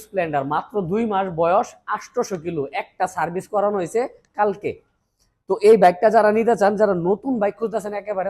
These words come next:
সুপার ফ্রেশ কন্ডিশন, তারা এই বাইকটা দেখতে পারেন। এই বাইকটা কিন্তু only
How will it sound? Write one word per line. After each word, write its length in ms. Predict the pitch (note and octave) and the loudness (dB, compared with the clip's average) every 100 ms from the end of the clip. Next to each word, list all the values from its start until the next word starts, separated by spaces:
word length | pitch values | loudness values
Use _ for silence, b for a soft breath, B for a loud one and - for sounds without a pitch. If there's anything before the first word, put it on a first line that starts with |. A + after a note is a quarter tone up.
| G3 | -8
সুপার 260 | F#3+ F#3+ A3+ | -8 -4 -2
ফ্রেশ 180 | G#3 F#3 | -2 -6
কন্ডিশন, 300 | G3 F#3+ G#3 A3+ | -8 -10 -8 -4
তারা 140 | G#3 F3 | -2 -2
এই 60 | E3+ | -2
বাইকটা 220 | E3 D#3+ D3+ | -4 -4 -8
দেখতে 160 | C#3+ C#3+ | -8 -6
পারেন। 180 | C#3+ G#3+ - _ _ - | -6 -6 -12 _ _ -4
এই 100 | F3 | 0
বাইকটা 240 | E3+ E3 F#3+ F3+ | 0 0 -2 -2
কিন্তু 200 | F3+ G#3+ G#3 E3+ | -2 0 0 0
only 200 | F3 | -2